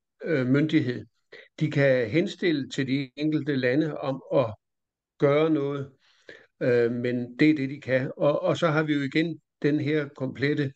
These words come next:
forvirring i U S A, hvor, øh, der er forskellige regler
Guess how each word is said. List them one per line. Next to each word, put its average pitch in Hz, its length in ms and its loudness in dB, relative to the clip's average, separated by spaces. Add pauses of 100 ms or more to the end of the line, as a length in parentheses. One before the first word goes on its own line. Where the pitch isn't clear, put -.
(140)
forvirring 147 500 2
i 135 80 0
U 139 240 -2
S 131 100 -2
A, 156 100 2 (600)
hvor, 156 460 0 (520)
øh, 143 460 2 (240)
der 156 60 4
er 143 100 2
forskellige 151 500 0
regler 139 360 -4